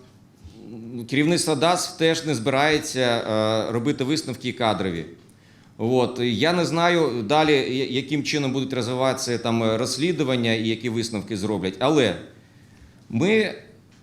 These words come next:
з вами, якщо вважаємо це неприйнятним, ми маємо право, живемо в демократичній країні,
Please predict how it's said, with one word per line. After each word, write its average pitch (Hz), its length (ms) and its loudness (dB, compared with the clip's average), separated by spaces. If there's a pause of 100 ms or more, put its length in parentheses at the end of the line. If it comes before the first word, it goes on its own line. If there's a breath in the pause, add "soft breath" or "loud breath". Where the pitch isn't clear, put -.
(240)
з 104 120 -10
вами, 113 520 2 (640)
якщо 165 680 0
вважаємо 120 680 0
це 170 240 -2
неприйнятним, 131 880 0 (200)
ми 139 140 -2
маємо 147 340 2
право, 131 300 2
живемо 127 320 -2
в 107 80 -4
демократичній 127 640 -4
країні, 143 400 -2